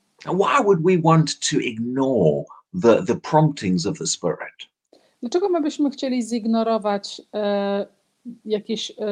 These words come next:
Speaker 2: nawoływanie Ducha?
Speaker 1: He, he's trying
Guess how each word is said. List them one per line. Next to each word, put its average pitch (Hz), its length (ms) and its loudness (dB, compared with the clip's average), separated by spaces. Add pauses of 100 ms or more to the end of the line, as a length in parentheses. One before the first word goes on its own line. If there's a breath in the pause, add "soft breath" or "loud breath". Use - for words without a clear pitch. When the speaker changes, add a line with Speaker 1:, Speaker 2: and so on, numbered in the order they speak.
(180)
Speaker 2:
nawoływanie 220 720 0
Ducha? - 400 -8 (1000 loud breath)
Speaker 1:
He, 151 60 2
he's 165 340 4
trying 226 220 0